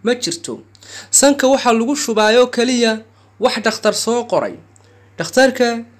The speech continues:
E N T-gu wuxuu soo qoray oo prescription ku soo baxay ayuunbaa sanka lagu shubaa.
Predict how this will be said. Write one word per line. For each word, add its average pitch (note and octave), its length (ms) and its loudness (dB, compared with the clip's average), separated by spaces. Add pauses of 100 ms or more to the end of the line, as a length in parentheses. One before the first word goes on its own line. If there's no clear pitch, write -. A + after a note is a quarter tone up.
(360)
E B3+ 140 2
N C4+ 180 4
T-gu A3 600 -2 (420)
wuxuu A#3+ 280 -2
soo B3 300 4
qoray A3 480 -2 (640)
oo G3+ 140 -2
prescription A3+ 680 -2
ku C4+ 140 -4
soo A3+ 240 -2
baxay G3+ 460 -6 (500)
ayuunbaa A3 420 2
sanka A3 280 -4
lagu G3+ 200 -4
shubaa. A#2+ 400 -8